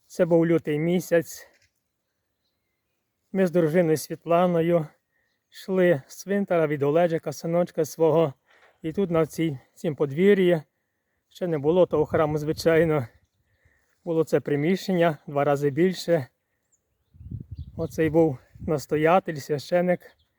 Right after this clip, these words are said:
нашої греко-католицької громади села Сердиця.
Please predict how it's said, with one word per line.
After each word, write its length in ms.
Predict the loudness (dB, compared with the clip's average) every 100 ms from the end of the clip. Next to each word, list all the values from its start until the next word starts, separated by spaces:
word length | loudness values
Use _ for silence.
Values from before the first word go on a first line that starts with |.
| _ _ _ _ _ -6
нашої 340 | -6 -2 -2
греко-католицької 1300 | -2 -2 -2 -4 -6 -14 _ -2 2 2 -2 -4 -4
громади 760 | -2 -2 0 2 2 2 -2 -4 _ _ _ _ _ _ _ _ _ _ _ _ _ _ _ _ _ _ _ _ _ _ _ _ _ _ _ _ _ _ _ _
села 380 | -6 0 2 2
Сердиця. 840 | 2 0 2 0 0 0 -2 -2